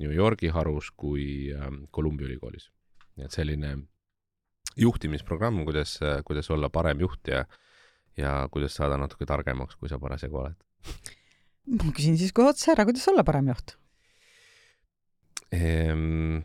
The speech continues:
Speaker 1: no ega sa peadki, mm, tegema väga erinevaid, väga erinevaid ülesandeid ja väga erinevaid, ähm,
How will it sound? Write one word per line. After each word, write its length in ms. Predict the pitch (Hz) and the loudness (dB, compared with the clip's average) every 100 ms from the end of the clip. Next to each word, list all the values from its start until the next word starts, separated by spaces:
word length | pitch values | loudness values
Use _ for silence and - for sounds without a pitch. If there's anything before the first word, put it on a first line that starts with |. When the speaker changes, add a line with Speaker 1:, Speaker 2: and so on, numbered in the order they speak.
| - _ - | -8 _ -2
Speaker 1:
no 140 | 90 | 0
ega 140 | 87 87 | 2 2
sa 140 | 95 92 92 - _ _ _ _ 95 90 | 4 4 2 -2 _ _ _ _ -2 2
peadki, 560 | 95 - 90 87 87 | 2 2 2 4 4
mm, 1900 | 85 85 82 - - - 82 78 73 - - 78 - - - - - - - 80 | 2 0 -2 -8 -14 -8 -4 -4 -4 -8 -10 -10 -10 -10 -10 -12 -12 -12 -12 -2
tegema 300 | 95 90 87 | 2 4 4
väga 180 | 87 92 | 6 6
erinevaid, 640 | 101 90 82 80 80 78 80 82 80 78 | 6 6 4 2 2 0 0 0 0 -2
väga 220 | 85 87 95 | -2 2 2
erinevaid 400 | 98 87 85 95 | 4 2 2 2
ülesandeid 560 | 117 82 73 73 73 | 0 0 -2 -2 -2
ja 80 | 73 | -2
väga 220 | 76 78 82 | -2 0 0
erinevaid, 800 | 82 80 78 78 78 73 _ 80 | 2 0 0 0 -2 -4 _ -2
ähm, 560 | 78 73 76 73 76 | 0 -2 -2 -4 -4